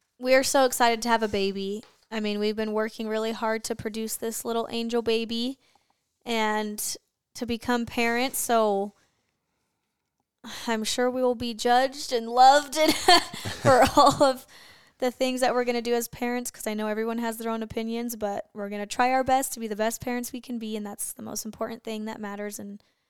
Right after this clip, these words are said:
Speaker 1: just to love on little Junior. So anyway, thanks for tuning in.
Speaker 2: Wait, we still
Speaker 1: Um,
Speaker 2: have the assumption.
Speaker 1: Oh.
Speaker 2: So if, if for those of you that are new, in every episode,
Speaker 1: Are you gonna do this?
Speaker 2: we go through an assumption that someone sent.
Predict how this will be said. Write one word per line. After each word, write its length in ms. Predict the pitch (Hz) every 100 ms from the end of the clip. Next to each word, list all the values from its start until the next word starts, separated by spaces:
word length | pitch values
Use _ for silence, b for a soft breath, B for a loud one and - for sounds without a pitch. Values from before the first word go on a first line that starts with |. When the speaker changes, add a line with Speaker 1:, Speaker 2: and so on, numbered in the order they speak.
| _ _ _ _ _ _ _
Speaker 1:
just 240 | - 226 -
to 120 | 254
love 280 | 254 233 240
on 340 | 233 233 240 b b
little 240 | 254 254 254
Junior. 520 | 247 233 208 202 208
So 420 | - 220 208 202 - b b b
anyway, 240 | 247 247 226
thanks 260 | 277 302
for 120 | - 294
tuning 360 | - 285 277
in. 400 | 262 247 240 254 B B B B
Speaker 2:
Wait, 160 | 113 117
we 80 | 95
still 200 | 107 110
Speaker 1:
Um, 60 | 98
Speaker 2:
have 40 |
the 120 | 101
assumption. 640 | 95 - 92 - 85 82 90
Speaker 1:
Oh. 640 | 320 349 370 320 247 208 196 _ -
Speaker 2:
So 580 | - - 101 95 90 - _ _ _ _
if, 260 | 101 107 -
if 180 | 107 -
for 100 | 113
those 180 | 123
of 40 | 117
you 60 |
that 120 | 117 113
are 80 |
new, 400 | 110 107 104 98
in 80 | 101
every 240 | 110 104 98
episode, 640 | 104 104 - 101 95 95 -
Speaker 1:
Are 60 | 220
you 100 | 214
gonna 160 | 226 220
do 120 | 226
this? 260 | 226 - 254
Speaker 2:
we 140 | 107
go 220 | 101 104 101
through 220 | - 104
an 60 | 92
assumption 720 | 87 101 92 85 92 87 87
that 280 | 82 78
someone 380 | - 92 87 85
sent. 580 | - 92 82 80 -